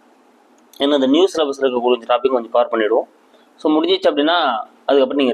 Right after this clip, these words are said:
ரிவிஷன் தான் பண்ணணும். அதனால நீங்க ரிவிஷன் பண்ணிக்கோங்க.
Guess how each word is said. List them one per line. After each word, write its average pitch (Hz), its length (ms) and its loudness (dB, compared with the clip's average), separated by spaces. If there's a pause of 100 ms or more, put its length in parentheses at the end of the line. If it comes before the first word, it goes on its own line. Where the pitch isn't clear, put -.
ரிவிஷன் 131 280 -2
தான் 120 200 0
பண்ணணும். 117 300 -2 (120)
அதனால 120 300 0
நீங்க 120 220 0
ரிவிஷன் 110 320 -2
பண்ணிக்கோங்க. 98 380 -4